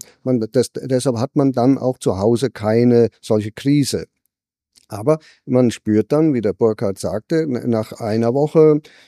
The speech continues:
wo der Stoffwechsel sich ein bisschen umstellt, wo man vielleicht ein paar Kreislauf, äh, Symptome hat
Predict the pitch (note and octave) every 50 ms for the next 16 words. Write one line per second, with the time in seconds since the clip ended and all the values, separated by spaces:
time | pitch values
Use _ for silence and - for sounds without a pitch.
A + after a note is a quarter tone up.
0 | _ _ - B2 B2+ B2+ B2 A#2+ A2 A2+ A#2 A2+ A2 G2+ - - - - A2 A#2
1 | - B2 A2+ G#2 - A#2 G2+ F#2 - B2+ G#2+ - A#2 G#2 F#2+ A#2 C3 C#3 C3 -
2 | D3 C3 C3 C3+ A#2 G#2+ G#2 G2+ F#2+ G2 F#2 - G2 F2+ G2 G#2+ A#2 B2+ C3 C3+
3 | - - A2 F#2+ - G#2 G2+ G2 G2 G2+ F#2+ F2 - - F2+ G2 A2 A2+ - B2
4 | A2+ A2 A2+ A2 G#2 - - - - B2 A#2+ A2 A2 G#2+ G#2+ G2 - - A#2+ A2
5 | G#2+ - G#2+ G#2+ A2 A2+ A2 G#2 G2+ A2+ A#2